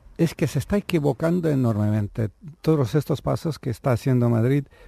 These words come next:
porque se está echando encima las decisiones del Comité de Árbitros, de la Federación Española,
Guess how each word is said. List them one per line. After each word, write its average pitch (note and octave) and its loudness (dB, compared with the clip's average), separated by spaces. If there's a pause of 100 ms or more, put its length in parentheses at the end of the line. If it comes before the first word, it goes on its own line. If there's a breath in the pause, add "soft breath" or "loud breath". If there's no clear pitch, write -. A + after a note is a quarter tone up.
(100)
porque B2 -4
se G#2 -2
está G#3+ 0
echando D3+ 0
encima A#2 2 (400 soft breath)
las C3 2
decisiones A#2+ 0
del A2 -4
Comité A2+ 0
de D#3 2
Árbitros, G#2 -2
de A#2+ -2
la A2+ 0
Federación B2 0
Española, G#2+ 0